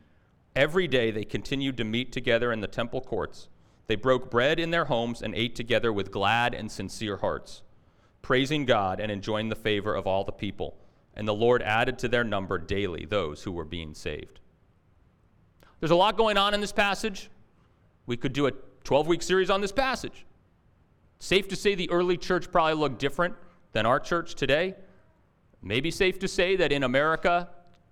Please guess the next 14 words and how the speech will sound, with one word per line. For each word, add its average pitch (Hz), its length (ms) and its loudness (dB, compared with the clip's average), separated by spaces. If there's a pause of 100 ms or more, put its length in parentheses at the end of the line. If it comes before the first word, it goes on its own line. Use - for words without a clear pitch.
(220)
context, 175 560 0
we 131 180 -2
might 156 280 2
have 147 140 -2
idolized 147 500 2
and 123 100 -4
worshiped 147 360 -4
the 98 80 -4
nuclear 165 460 -2
family 170 380 -4
more 143 240 0
than 131 140 -4
God's 123 400 -4
family. 170 440 0